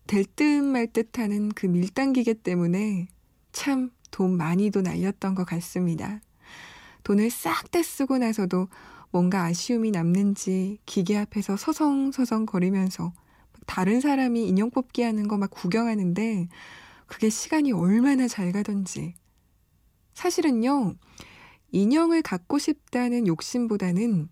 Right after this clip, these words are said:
그 뭔가 "내가 인형을 뽑았어" 하는 쾌감이라고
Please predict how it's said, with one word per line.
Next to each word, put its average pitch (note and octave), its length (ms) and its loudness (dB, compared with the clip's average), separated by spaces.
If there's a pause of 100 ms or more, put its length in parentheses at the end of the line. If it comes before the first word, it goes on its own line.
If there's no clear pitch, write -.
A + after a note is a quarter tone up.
(440)
그 - 160 -4
뭔가 F#3 580 2 (180)
"내가 G3 280 2
인형을 B3+ 400 4
뽑았어" E4 640 0 (280)
하는 F3+ 340 2
쾌감이라고 F#3+ 1120 -2